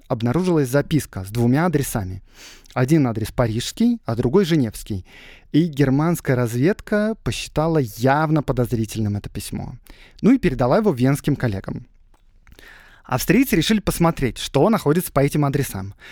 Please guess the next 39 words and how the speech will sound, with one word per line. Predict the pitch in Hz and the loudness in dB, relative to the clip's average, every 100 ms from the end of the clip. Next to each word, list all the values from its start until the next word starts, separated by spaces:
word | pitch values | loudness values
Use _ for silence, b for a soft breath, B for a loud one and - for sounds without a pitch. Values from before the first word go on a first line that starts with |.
| B | B
Парижский | - 160 202 - 170 | 0 2 0 0 0
адрес | 147 139 - | 2 0 0
трогать | - 139 139 156 | 0 0 0 0
не | 147 | 0
стали, | - 123 135 240 - - | 0 0 0 0 -4 -4
потому | 139 131 135 | -2 0 0
что, | - 135 135 | 0 -2 0
ну, | 131 | -2
французы | - 139 135 160 131 | 0 -2 0 0 0
будущие | 123 131 127 - 123 | 0 0 0 -2 0
враги, | 135 135 202 247 233 | -2 0 2 2 0
и | 143 | 0
лишний | 139 165 165 | 0 0 0
раз | 156 165 | -2 -2
попадаться | - 131 151 170 147 | -2 0 0 0 -2
на | 135 | 0
глаза | 135 131 160 156 | 0 0 0 2
им | 139 | 0
никто | 135 147 | 0 -2
не | 127 | -2
хотел. | 135 - - - _ B B B B | -4 -6 -16 -20 _ B B B B
А | 120 | 0
вот | 143 | 2
швейцарский | 143 139 254 277 226 | 0 2 0 2 2
адрес | 190 185 - | 2 0 -2
проверили, | - 156 143 104 98 107 B B B | 0 2 2 -2 -8 -12 B B B
и | |
оказалось, | 131 - 127 220 247 180 - | -2 0 0 2 2 0 -2
что | 160 | -2
по | 127 | 0
этому | 117 131 220 | 2 2 2
адресу | 247 220 208 147 | 2 0 -2 -2
живёт | 123 165 226 - | 0 0 0 -2
давно | 127 185 160 175 269 294 247 | -2 0 4 4 4 4 2
известный | 190 139 175 202 180 147 | 0 0 2 2 0 0
разведке | 123 123 208 247 - | 0 0 0 -2 -4
господин | 139 - 135 131 190 190 | -4 0 -2 0 2 2
некий | 160 160 156 139 | 0 0 -2 0
Ларгье. | 139 135 117 120 110 104 | 0 -2 -4 -4 -4 -6